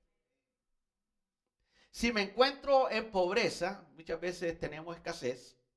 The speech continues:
no gano en el momento en que yo tengo lo que necesito, sino cuando yo creo que Dios, lo que Dios ha dicho acerca de mi situación.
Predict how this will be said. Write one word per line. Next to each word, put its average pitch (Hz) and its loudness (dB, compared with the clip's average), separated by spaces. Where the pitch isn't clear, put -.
no 208 6
gano 240 6
en 214 -6
el 190 0
momento 240 2
en 160 -10
que 143 0
yo 208 -2
tengo 220 -4
lo 208 -4
que 170 0
necesito, 202 -6
sino 175 -6
cuando 208 6
yo 196 2
creo 226 2
que 165 4
Dios, 196 2
lo 165 2
que 156 -2
Dios 190 -4
ha 202 4
dicho 214 -10
acerca 196 -2
de 190 0
mi 175 -12
situación. 170 -8